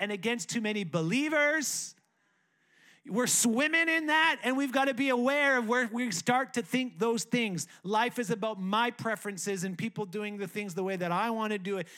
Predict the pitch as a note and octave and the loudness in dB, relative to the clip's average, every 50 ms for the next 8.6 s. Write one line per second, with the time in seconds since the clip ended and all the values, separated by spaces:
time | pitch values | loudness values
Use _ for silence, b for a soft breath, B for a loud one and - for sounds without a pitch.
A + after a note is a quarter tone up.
0 | B B _ G3+ G#3 G#3 G#3 G3+ G3+ F3+ D3+ A3 A3+ A#3+ - A#3+ B3 F3+ - A3+ | B B _ -2 -2 0 0 -2 -2 -2 -2 -4 -4 -4 -6 -10 -10 -8 -6 -8
1 | A#3 F#3 E3 A3 G#3+ G3+ F#3+ D#3+ F#3 G#3+ G#3+ A3 G#3+ G3+ G3+ F#3+ E3+ - G#3 G3 | -6 -6 -6 -6 -6 -6 -6 -6 -6 -4 -2 -2 -2 -2 -4 -6 -6 -6 -6 -6
2 | F#3 F3+ F3+ F3+ G3 G#3+ A3 A3 A3+ A3 G#3+ G#3+ G3 - - - G#3+ G#3+ A3 F#3 | -4 -6 -4 -2 -2 -2 -2 -4 -6 -4 -6 -4 -4 -4 -4 -2 -4 -4 -4 -6
3 | - G#3 F3 E3 F#3+ G3 F#3 E3 - G#3+ G3+ G3+ F#3+ B B B B B B B | -8 -8 -6 -4 -4 -4 -4 -4 -4 -2 -2 -2 -2 B B B B B B B
4 | - G3 G#3 G#3 F3 D#3+ D#3 G#3 A#3 B3 B3 A#3+ A#3 A3+ A3 F3 D#3 G3+ A3 - | -4 -2 -2 -2 -4 -4 -2 0 0 2 2 0 0 -2 -4 -2 -2 -2 -2 -2
5 | - - - - - - G#3+ A#3+ A#3+ A#3+ - F#3 G3 F#3 F#3 F3+ F3+ F#3 G3+ A#3 | -4 -8 -10 -12 -4 -2 -2 -2 -2 -2 -4 -4 -2 -2 -2 -2 0 -2 -2 -2
6 | - - - G#3+ G#3 - - A3 G3+ - F#3+ F3+ E3 D3+ F#3+ F#3+ G3 G#3 A3 A3+ | -4 -8 -10 -8 -8 -6 -4 -4 -4 -4 -4 -6 -4 -2 0 2 4 4 4 4
7 | A#3 G3+ F3 E3+ E3 D#3+ - E3 D#3 D#3+ F3 F#3 G3 G3+ F#3 G3+ G3 G3 F#3 E3+ | 2 0 0 0 0 0 0 0 0 2 0 0 0 -2 -2 0 0 0 0 0
8 | E3 D#3+ E3 E3 E3 D#3 D3+ - - - - | -2 -2 -2 -4 -4 -4 -4 -6 -6 -8 -10